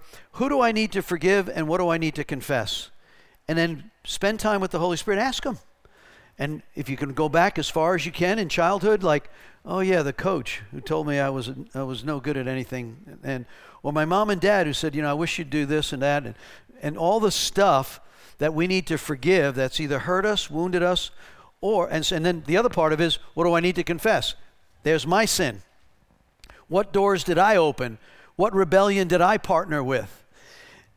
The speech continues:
Now, that's gonna get destroyed at the end of your session. It's gonna be torn up,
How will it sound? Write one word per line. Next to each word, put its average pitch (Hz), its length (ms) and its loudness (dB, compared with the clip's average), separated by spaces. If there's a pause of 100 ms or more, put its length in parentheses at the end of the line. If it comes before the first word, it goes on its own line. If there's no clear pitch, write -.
(120)
Now, 151 120 2
that's 180 200 2
gonna 262 180 2
get 220 180 4
destroyed 214 640 2
at 175 100 0
the 160 140 0
end 196 120 2
of 180 120 2
your 160 100 0
session. 151 460 -2 (400)
It's - 80 -8
gonna 170 160 0
be 151 120 -2
torn 240 380 0
up, 165 420 2